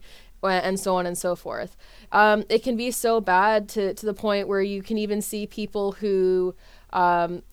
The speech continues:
own boarding facilities. Like, this is how I grew up. It might not be as bad now. People are becoming more educated, but I bet s-, people still do this. They would refer to stall vices like weaving as, like, "Oh, they're just dancing." And they try to downplay it as something that it's not.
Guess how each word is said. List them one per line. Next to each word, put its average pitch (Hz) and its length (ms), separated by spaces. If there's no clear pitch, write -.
own 202 300
boarding 226 400
facilities. 185 680
Like, 190 140
this 208 160
is 208 80
how 196 160
I 180 160
grew 180 160
up. 170 160
It 180 40
might 180 200
not 190 160
be 196 100
as 180 180
bad 175 280
now. 175 180
People 190 300
are 175 240
becoming 190 340
more 190 160
educated, 196 500
but 185 120
I 175 60
bet 175 180
s-, - 120
people 190 280
still 185 180
do 180 160
this. - 240
They 254 120
would 262 120
refer 285 260
to 254 340
stall 220 300
vices 214 380
like 196 160
weaving 196 360
as, 190 140
like, 202 260
"Oh, 254 160
they're 220 140
just 220 260
dancing." 180 560
And 226 120
they 247 120
try 269 240
to 254 40
downplay 240 460
it 214 60
as 208 120
something 196 260
that 185 100
it's 180 180
not. 165 300